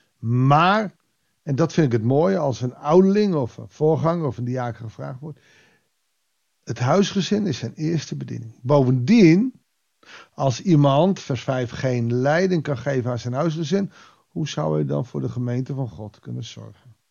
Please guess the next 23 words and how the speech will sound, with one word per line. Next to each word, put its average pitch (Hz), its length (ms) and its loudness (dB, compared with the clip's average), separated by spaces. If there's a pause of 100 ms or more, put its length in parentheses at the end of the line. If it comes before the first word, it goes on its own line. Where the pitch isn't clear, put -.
(2500)
Het - 120 -10
grappige 170 360 0
is, 151 120 0
ik 151 180 -2
denk 160 360 0 (920)
nu 143 220 2
wel 131 280 2
aan 123 260 -6
soms, 131 540 -8 (140)
sommige 110 340 -8
ouderlingen 135 640 -4 (420)
waarvan 131 480 -4
ik 120 200 -8
achteraf 135 460 -4
denk, 120 280 -4
"Ja, 139 200 -8
is 135 220 -10
dat 151 200 -2
nou 151 320 -2 (480)
zo'n 147 280 2
handige 135 480 2
keus 170 300 0
geweest?" - 580 -16